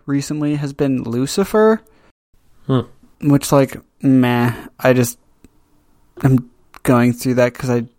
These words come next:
Speaker 1: didn't really have a better option to choose.
Speaker 2: Mm-hmm.
Speaker 1: Um, it's fine, but I'm very apathetic about it.
Speaker 2: Okay.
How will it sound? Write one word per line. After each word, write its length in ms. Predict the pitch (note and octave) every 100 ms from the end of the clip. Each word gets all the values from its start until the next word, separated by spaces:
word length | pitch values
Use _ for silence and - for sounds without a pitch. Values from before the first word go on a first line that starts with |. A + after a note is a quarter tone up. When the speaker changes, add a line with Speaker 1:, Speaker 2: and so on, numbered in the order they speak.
| _
Speaker 1:
didn't 240 | C3+ A#2+ A2
really 160 | B2+
have 100 | B2
a 60 | A#2+
better 260 | B2 A#2+
option 380 | A2 A#2 - B2+
to 100 | A#2+
choose. 480 | A#2+ - B2+ C3 - - - - - -
Speaker 2:
Mm-hmm. 200 | A#2 A#2 G#2+ - - - - _ _ _ -
Speaker 1:
Um, 460 | C#3 C3 B2+ B2+ - _
it's 180 | C#3+ -
fine, 580 | - C3 B2 B2 B2+ B2+ - - - - - - -
but 300 | B2 A#2+ - - - - _ _ _ -
I'm 160 | C3+
very 240 | B2 A2+ G#2
apathetic 540 | G#2+ - B2+ B2 -
about 380 | - - - -
it. 80 | - - - -
Speaker 2:
Okay. 200 | A#2+ G#2